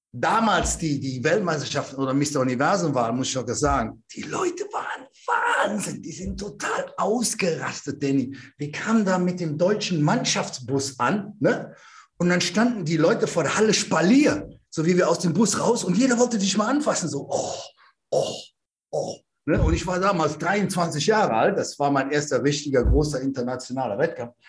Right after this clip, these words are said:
Ich wusste gar nicht, was los ist. Und jeder hat sich angefasst, ne? Und dann alle, äh,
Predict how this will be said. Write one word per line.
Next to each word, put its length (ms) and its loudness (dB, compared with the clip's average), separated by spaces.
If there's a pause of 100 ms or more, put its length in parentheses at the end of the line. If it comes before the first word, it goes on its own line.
(160)
Ich 100 -2
wusste 200 2
gar 80 2
nicht, 80 4
was 80 4
los 180 4
ist. 140 -2 (180)
Und 140 2
jeder 140 4
hat 40 4
sich 120 2
angefasst, 440 2
ne? 160 -4 (220)
Und 120 2
dann 120 2
alle, 640 2
äh, 40 -20